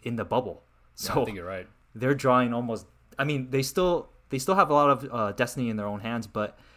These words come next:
Speaker 1: at the same time, they lost Jaren Jackson Junior, which hurts them a lot. He's a young stud for them. Um, I don't know how you guys feel about this, this last, this last play-in game, this spot that people are,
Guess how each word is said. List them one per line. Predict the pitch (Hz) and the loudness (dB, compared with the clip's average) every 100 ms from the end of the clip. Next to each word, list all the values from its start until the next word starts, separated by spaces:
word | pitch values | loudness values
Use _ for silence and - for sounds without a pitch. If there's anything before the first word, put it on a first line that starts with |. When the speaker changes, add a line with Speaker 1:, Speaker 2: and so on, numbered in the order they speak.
| _ _ | _ _
Speaker 1:
at | 110 110 | -8 -6
the | 120 | -6
same | - 131 127 | -2 -2 -2
time, | - 127 120 110 101 - - _ _ - | 0 2 2 -2 -8 -14 -20 _ _ -8
they | 110 | -4
lost | 117 120 - - - _ - | 4 4 2 -10 -18 _ -8
Jaren | 123 117 | -4 -2
Jackson | 110 110 - 101 | 0 -2 -2 -6
Junior, | 117 151 120 113 110 _ | -4 -2 -2 -4 -8 _
which | - 101 - - | -10 -10 -8 -12
hurts | - 120 - | -8 -8 -6
them | 104 | -8
a | 90 | -8
lot. | 92 98 - | -4 -4 -6
He's | 101 101 | -12 -10
a | |
young | 98 101 101 | -8 -6 -8
stud | - 107 98 | -10 -8 -8
for | 92 | -10
them. | 90 85 87 _ _ _ _ - | -12 -14 -18 _ _ _ _ -14
Um, | 95 90 95 - | -12 -10 -14 -8
I | 120 | -4
don't | 120 | 0
know | 123 | 0
how | 120 | 0
you | 113 | 0
guys | 110 - | -4 -4
feel | 127 127 107 | -4 -4 -2
about | 101 101 | -4 -4
this, | 101 - - _ _ - | -6 -8 -12 _ _ -14
this | 110 120 | -10 -2
last, | 110 107 - - _ - | 0 0 -2 -14 _ -12
this | 113 - | -10 -2
last | 120 117 - - - - | 0 0 -4 -12 -18 -12
play-in | - 135 131 | -4 -2 -2
game, | 110 98 101 | -4 -6 -6
this | 101 | -8
spot | - 123 117 | -4 -2 0
that | 107 - | -4 -10
people | 110 107 | -10 -6
are, | 98 101 | -6 -8